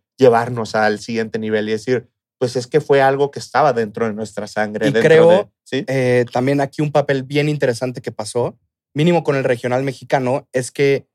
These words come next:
Speaker 2: empezaron a haber nuevas generaciones de mexicanoamericanos
Speaker 1: Ujú.
Speaker 2: que llegaron porque tal vez sus papás se fueron para allá o demás,
Speaker 1: Ujú.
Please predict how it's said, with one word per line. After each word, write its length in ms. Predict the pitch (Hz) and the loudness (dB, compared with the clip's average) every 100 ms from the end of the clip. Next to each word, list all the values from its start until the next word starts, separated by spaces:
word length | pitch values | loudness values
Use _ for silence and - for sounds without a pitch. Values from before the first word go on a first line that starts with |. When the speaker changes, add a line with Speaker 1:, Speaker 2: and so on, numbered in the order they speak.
| _ - | _ -6
Speaker 2:
empezaron 380 | 143 147 180 | -2 2 4
a 20 | 156 | 4
haber 160 | 156 | 4
nuevas 300 | 160 160 160 | 2 2 2
generaciones 840 | 139 127 120 - 139 135 127 123 _ - | -2 -2 -4 -2 -2 0 -4 -8 _ -6
de 320 | 123 123 120 117 117 117 113 - 120 120 | 2 4 4 0 -2 -2 -4 -8 -6 -4
mexicanoamericanos 840 | 117 117 113 117 151 127 165 - - | -2 -4 -4 0 0 0 -6 -12 -12
Speaker 1:
Ujú. 260 | 135 110 - | -10 -10 -4
Speaker 2:
que 180 | 139 127 | 0 2
llegaron 380 | 127 139 143 139 | 4 4 2 0
porque 240 | 117 113 | -2 -2
tal 180 | 104 127 | -2 0
vez 120 | 123 | 0
sus 160 | 123 117 | -6 -8
papás 300 | 113 123 117 | -2 -2 -2
se 100 | 113 | -4
fueron 200 | 120 110 | -4 -4
para 140 | - | -4
allá 380 | 117 151 151 151 | 2 4 6 6
o 60 | 120 | 4
demás, 400 | 117 139 156 | 2 0 0
Speaker 1:
Ujú. 40 | - | -4